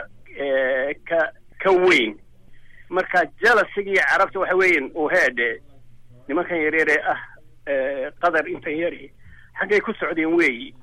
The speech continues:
Yani, masalan, Sacuudiga oo kale wuxuu arkayaa in ay ku samaynayaan challenge, ay iyagu doorka ay ciyaari lahayn ay ciyaaraan. Eh, xisaabta Carabta inay iyagu ku shaqaystaan, ay yidhahdaan, "Carabtu waa ducafaa, iyagu annagaa liid garaynayna."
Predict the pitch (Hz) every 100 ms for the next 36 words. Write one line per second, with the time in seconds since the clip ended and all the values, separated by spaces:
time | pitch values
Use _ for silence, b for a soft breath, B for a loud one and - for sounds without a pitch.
0 | - - - 170 185 196 196 156 175 214
1 | 196 196 180 190 170 214 - 170 170 202
2 | 196 190 - _ _ _ - 135 - 208
3 | 165 156 175 160 156 147 120 123 _ _
4 | _ - 208 143 165 B B _ - 160
5 | 196 190 170 202 185 190 139 151 180 175
6 | 147 175 160 127 107 127 131 139 143 107
7 | - _ 123 - 131 180 151 143 151 165
8 | 151 170 160 175 143 131 127 165 165 147
9 | 135 156 131 160 160 139 117 104 - 160
10 | 156 151 139 160 160 151 120 117 110 117
11 | 143 107 107 104